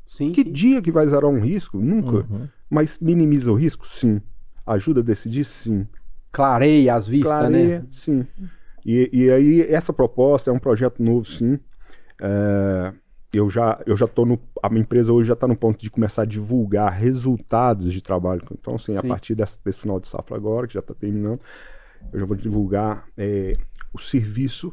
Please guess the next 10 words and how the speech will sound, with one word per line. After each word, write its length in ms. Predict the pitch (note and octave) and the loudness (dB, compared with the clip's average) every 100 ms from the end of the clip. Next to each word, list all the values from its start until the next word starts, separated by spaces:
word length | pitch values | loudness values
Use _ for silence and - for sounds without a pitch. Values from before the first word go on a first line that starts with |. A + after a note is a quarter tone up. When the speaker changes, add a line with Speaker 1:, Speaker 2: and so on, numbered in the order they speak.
| - - | -14 -16
Speaker 2:
feito. 440 | - A#2+ G2+ - | 0 2 2 2
Então, 200 | - - | 2 2
saiu 300 | - A2+ A2 | 0 0 2
da 100 | A#2 | 2
teoria 580 | - C3+ C3 B2+ D#3 A#3+ - - - - - - - - | 2 4 4 4 0 -4 -8 -18 -18 -18 -16 -16 -16 -12
Speaker 3:
Uhum. 220 | B2 G#2+ G2+ | -8 -6 -2
Speaker 2:
e 60 | |
mostrar 360 | G#2 G2+ - G#2+ | 0 0 -2 -4
a 20 | |
prática 580 | - F#2+ G2 G#2+ - | -2 -2 -2 -2 -10